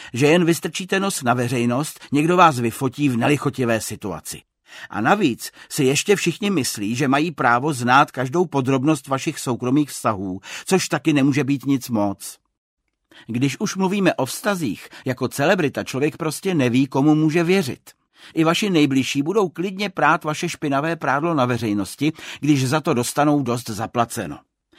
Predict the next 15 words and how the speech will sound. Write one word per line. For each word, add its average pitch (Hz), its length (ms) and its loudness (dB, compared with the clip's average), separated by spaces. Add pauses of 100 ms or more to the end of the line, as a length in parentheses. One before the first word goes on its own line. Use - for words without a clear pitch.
(220)
A - 80 -8
vůbec 196 380 4
nejhorší 156 540 2
to 160 160 0
mají 156 220 2
bývalé 143 500 2
dětské 127 440 -4
hvězdy, 135 500 0 (200)
protože 175 340 0
když 147 240 -2
vyrostou 135 600 -2
a 127 80 0
přestanou 160 520 0
být 113 200 -4
slavné, 190 500 -4